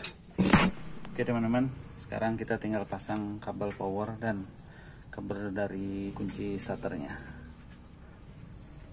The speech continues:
Setelah itu saya pasang yang di bagian aki di sana. Oke, ikuti terus. Oke, teman-teman, ini sekarang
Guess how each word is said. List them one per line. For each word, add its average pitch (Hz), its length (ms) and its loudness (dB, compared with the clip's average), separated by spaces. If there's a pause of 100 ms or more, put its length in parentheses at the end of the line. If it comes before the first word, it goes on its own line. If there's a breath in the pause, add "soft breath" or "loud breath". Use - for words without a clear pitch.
(120)
Setelah - 240 -14
itu - 280 -2 (280)
saya 113 160 -2
pasang 107 320 -2 (880 loud breath)
yang 104 160 2
di 104 80 0
bagian 98 480 2
aki 101 320 -4
di 90 80 -4
sana. - 560 -8
Oke, 127 160 2 (640)
ikuti 131 320 6
terus. - 320 -2 (1400 loud breath)
Oke, - 160 -10
teman-teman, 113 480 -2 (1120 loud breath)
ini 110 160 2
sekarang 110 560 2